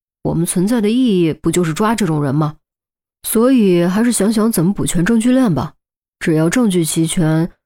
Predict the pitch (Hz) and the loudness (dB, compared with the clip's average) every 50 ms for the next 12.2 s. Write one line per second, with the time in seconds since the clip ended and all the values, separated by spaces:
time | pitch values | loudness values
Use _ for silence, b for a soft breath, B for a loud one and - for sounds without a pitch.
0 | _ _ _ - 185 220 - - _ _ _ _ _ _ _ _ _ _ _ _ | _ _ _ -2 0 0 -2 -4 _ _ _ _ _ _ _ _ _ _ _ _
1 | _ _ _ _ - 277 285 254 214 196 202 175 202 226 262 269 233 220 - - | _ _ _ _ 0 2 2 2 2 0 0 0 0 2 2 2 2 0 0 0
2 | 262 254 208 160 123 127 - - 302 233 196 165 160 - 180 165 156 156 - - | 0 0 0 0 0 -2 -2 0 0 0 0 0 0 0 0 0 0 0 0 -2
3 | 127 - 147 - - - _ _ _ _ _ _ _ _ _ _ _ _ _ _ | -2 -2 -4 -6 -8 -12 _ _ _ _ _ _ _ _ _ _ _ _ _ _
4 | _ _ _ _ _ _ _ _ _ _ _ _ - 240 220 220 208 202 208 202 | _ _ _ _ _ _ _ _ _ _ _ _ -2 0 2 2 2 2 2 2
5 | 196 202 208 - - - 202 196 214 208 202 196 190 180 185 175 165 - - _ | 2 0 0 0 -2 0 0 2 2 2 2 0 0 0 0 0 0 -2 -4 _
6 | _ - 294 277 262 - 269 269 254 220 233 247 214 170 170 226 214 214 233 233 | _ -2 0 0 0 0 0 2 2 2 2 0 0 0 0 0 0 0 0 0
7 | 220 190 165 170 160 - 160 143 - - 180 170 180 - 208 185 190 - - 160 | 0 0 0 -2 -2 -2 -2 -2 -2 -2 -2 -2 -2 -2 -2 -4 -2 -2 -4 -4
8 | - - - _ _ _ _ _ _ _ - - 285 294 330 277 202 - 185 185 | -4 -6 -10 _ _ _ _ _ _ _ -6 -2 0 0 2 0 0 0 0 0
9 | 214 240 - - 311 311 320 302 - - 254 190 - 175 202 233 262 254 220 185 | 0 0 -2 0 0 2 2 2 0 -2 -2 0 0 0 0 2 2 0 0 0
10 | 190 233 269 262 240 - - 285 262 233 214 - 160 147 165 196 - 262 240 196 | 0 0 0 0 0 -2 -2 -4 -2 -2 -4 -2 -2 -2 -2 -2 -2 -2 0 0
11 | 143 - _ - 147 135 147 180 220 220 202 190 - - - - - 160 - 170 | -2 -4 _ -4 -2 -2 -2 -2 -2 -2 -2 -4 -4 -6 -8 -10 -12 -8 -4 -2
12 | 170 202 220 | -2 -2 -4